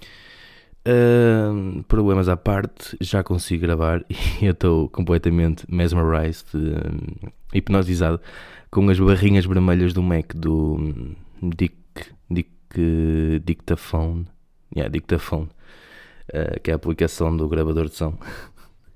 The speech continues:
É extremamente engraçado, extremamente bonito.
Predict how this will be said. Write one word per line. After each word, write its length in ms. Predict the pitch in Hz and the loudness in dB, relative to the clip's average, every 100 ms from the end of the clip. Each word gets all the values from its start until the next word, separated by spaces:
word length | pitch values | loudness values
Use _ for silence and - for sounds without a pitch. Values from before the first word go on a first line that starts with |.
| 98 | -6
É 40 | |
extremamente 600 | - - 90 85 80 78 | -6 -6 -2 0 -2 -2
engraçado, 480 | 80 80 - 78 78 - | -2 -4 -4 -6 -6 -10
extremamente 540 | - - 85 78 78 85 | -20 -4 -2 -2 -2 -2
bonito. 340 | 85 85 - | -2 -2 -6